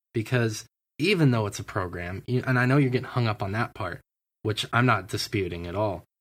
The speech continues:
but these creatures have the choice to decide, "Okay,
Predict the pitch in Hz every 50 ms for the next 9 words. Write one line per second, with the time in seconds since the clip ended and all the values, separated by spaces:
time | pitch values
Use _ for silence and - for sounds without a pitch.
0 | _ - 107 98 - 120 110 - - - - 220 226 - - 98 90 92 90 -
1 | - _ _ - - - 147 156 147 123 113 101 - - - 107 95 87 82 -
2 | - - - _ _ _ - - 107 107 101 - - - 95 90 90 90 87 87
3 | - _ _ _ _ _ _ _ - 110 104 - - 87 87 92 95